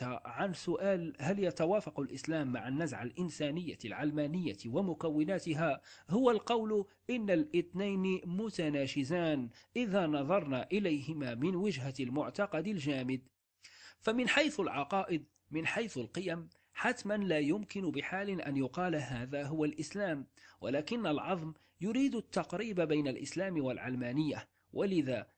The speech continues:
يقترح تكيفا تاريخيا مع اعترافه بأن العقائد لا تسعفه في هذا، فإنه يقترح تعديلات دينية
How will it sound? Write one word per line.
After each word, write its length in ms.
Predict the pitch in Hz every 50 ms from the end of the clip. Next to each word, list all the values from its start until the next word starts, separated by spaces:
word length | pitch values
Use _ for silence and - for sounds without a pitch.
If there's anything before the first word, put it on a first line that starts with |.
| _ -
يقترح 640 | 135 156 151 156 - - 214 240 240 208 175 - 170
تكيفا 720 | - - 147 - - 190 196 190 185 - - 170 165 156
تاريخيا 760 | - 127 127 123 123 127 123 - - - 156 147 147 143 139 135 - _ _ -
مع 280 | 165 190 185 165 175
اعترافه 800 | 175 143 117 - - 180 185 196 208 196 - - 131 117 123 123 113
بأن 340 | 123 139 - - 202 185 156
العقائد 800 | 127 120 98 113 135 160 - 185 170 - - 165 160 170 156 151 - - _ -
لا 140 | 156 170 170
تسعفه 720 | 170 - 165 - - 147 196 214 - - 147 131 143 135
في 220 | 117 - 127 120
هذا، 460 | 113 139 165 147 127 139 131 117 - - _ _ _ _ _ _ _ _ - - - - - _
فإنه 720 | - - 208 254 302 302 277 240 226 190 214 233 233 220 - _ _ -
يقترح 640 | 185 208 202 - - - 269 262 226 185 - 190
تعديلات 720 | 180 - 180 160 135 147 156 165 165 208 220 202 - 185
دينية 480 | 165 147 135 147 151 165 196 202 165